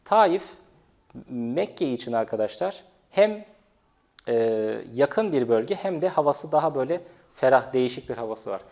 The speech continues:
Mekke'nin havası çok serttir, çok sıcaktır. Ama çok uzakta olmayan Taif, Mekke'ye biraz yakın ama ona rağmen orada, e, kar bile yağdığı olurmuş arkadaşlar. Biz bir keresinde gittik oraya. Tabii Rabbim umre yapmayı nasip etti.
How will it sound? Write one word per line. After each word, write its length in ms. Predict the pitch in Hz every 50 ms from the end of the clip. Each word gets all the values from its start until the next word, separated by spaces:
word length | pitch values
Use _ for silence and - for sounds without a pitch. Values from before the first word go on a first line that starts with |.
| - - _ _ _
Mekke'nin 400 | 165 190 185 185 - 185 190 180
havası 300 | 175 175 175 170 175 180
çok 220 | - 180 170 -
serttir, 540 | - - 170 - - - - - 113 - - -
çok 180 | - 147 -
sıcaktır. 640 | - - 127 113 123 113 - - - 190 196 - - - - - - - - _
Ama 320 | - 131 139 135 135 - - - - - _ _
çok 180 | - 214 208 185
uzakta 360 | 175 185 190 185 - - 185
olmayan 580 | 196 202 208 196 170 147 139 127 120 117 - -
Taif, 380 | - 180 190 190 170 139 160 - - - - - _ _ _ _ _ _ _ -
Mekke'ye 480 | 123 120 135 139 - - 139 127 120
biraz 260 | 131 127 127 120 117 127
yakın 340 | 135 135 - 196 214 233 - - - _ _ _ _ _ _ _ -
ama 140 | 127 139 -
ona 260 | - 160 196 226 214
rağmen 440 | 190 165 143 127 151 185 214 220 - - -
orada, 560 | 170 180 180 175 185 185 185 190 - - - -
e, 220 | 127 123 123 127
kar 280 | - - 180 185 175 160
bile 120 | 151 143
yağdığı 360 | 135 131 127 120 117 - 165
olurmuş 440 | 165 123 135 135 139 127 113 98 -
arkadaşlar. 600 | 104 101 98 - 101 101 98 - - 107 - - - _ _ _ _ _ _ _
Biz 180 | 156 151 147 139
bir 40 | 127
keresinde 440 | - 165 160 160 160 165 160 156 151
gittik 340 | 151 156 - - 160 -
oraya. 260 | 143 120 113 139 165 -
Tabii 320 | 135 120 123 117 110 - - - 120
Rabbim 340 | 113 113 - - 110 110 -
umre 180 | 120 117 113 117
yapmayı 320 | 113 113 - - 113 113
nasip 300 | 110 120 120 - 131 120
etti. 300 | 113 104 - - 185 175